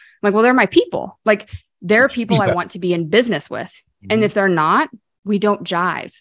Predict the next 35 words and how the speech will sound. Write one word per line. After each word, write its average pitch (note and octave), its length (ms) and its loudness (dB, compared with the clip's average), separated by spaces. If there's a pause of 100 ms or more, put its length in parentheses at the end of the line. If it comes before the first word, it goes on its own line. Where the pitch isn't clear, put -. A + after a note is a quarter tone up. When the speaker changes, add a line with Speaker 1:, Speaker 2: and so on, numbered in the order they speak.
(160)
Speaker 1:
And A3 120 2
that's B3+ 160 2
okay. C4+ 500 -2
Like, F3+ 260 -2
I'm A3+ 200 2
okay A3 420 -2
with F3+ 200 -6
that." - 280 -8 (500)
And G#3 200 0
so G3 440 2 (160)
I've F#3+ 280 -2 (140)
just G#3 420 -4
admit F#3 300 -4
we're G3 200 -2
in F#3 60 -2
an E3 140 -6
intimate G#3+ 340 -4
relationship F3+ 400 -4
with F3+ 100 -8
all E3+ 140 0
of D#3+ 80 -4
our D#3 140 -4
referral C#4 260 0
partners, F3+ 400 -4 (320)
but F#3 140 0
with G3+ 340 0
that, F#3 280 0
we F3+ 160 -4
provide F3+ 380 -4
them D#3+ 140 -4 (120)
value, G3+ 580 -2 (480)
and G3 380 2 (120)
none G3 260 -2
of G#3+ 140 -4
them, E3 500 -6